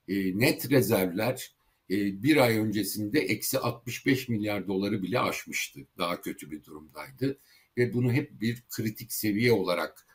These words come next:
Merkez Bankası'nın gördüğünü, yirmi Aralık'ta K K M gelirken de, e, bu rakama inildiğini söylemiştik. Şimdi son rakamlar eksi elli beş milyar dolara, bu rakam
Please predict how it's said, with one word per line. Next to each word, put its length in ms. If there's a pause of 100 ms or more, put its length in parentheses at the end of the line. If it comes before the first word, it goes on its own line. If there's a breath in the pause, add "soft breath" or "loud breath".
(180)
Merkez 480
Bankası'nın 640
gördüğünü, 640 (480)
yirmi 300
Aralık'ta 560
K 220
K 180
M 140
gelirken 600
de, 280 (380)
e, 260
bu 500
rakama 380
inildiğini 580
söylemiştik. 720 (380 loud breath)
Şimdi 420
son 280
rakamlar 560
eksi 360
elli 240
beş 300
milyar 580 (220)
dolara, 480 (180)
bu 140
rakam 400